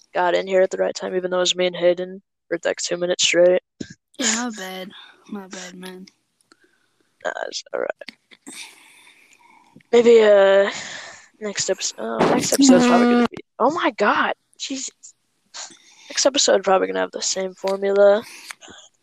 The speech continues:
Speaker 1: Maybe one of these episodes we could switch it up and, I don't know, get some new formula going.
Speaker 2: Yeah.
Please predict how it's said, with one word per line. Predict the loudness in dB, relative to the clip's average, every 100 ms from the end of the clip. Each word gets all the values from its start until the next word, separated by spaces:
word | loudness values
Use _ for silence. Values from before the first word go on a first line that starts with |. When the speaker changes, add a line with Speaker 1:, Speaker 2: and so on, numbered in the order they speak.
| -12
Speaker 1:
Maybe | -10
one | -8
of | -8
these | -4
episodes | -2 -2 -6 -8
we | -12
could | -10
switch | -4 -2
it | 0
up | -4 -4
and, | -16
I | _ _ _ _ _ _
don't | -14
know, | -10
get | -6 -4
some | -4
new | -10
formula | -6 -4 -4 -4 -2
going. | -2 -4 -8 -10 _ -20 _ _ -6
Speaker 2:
Yeah. | -4 -2 -2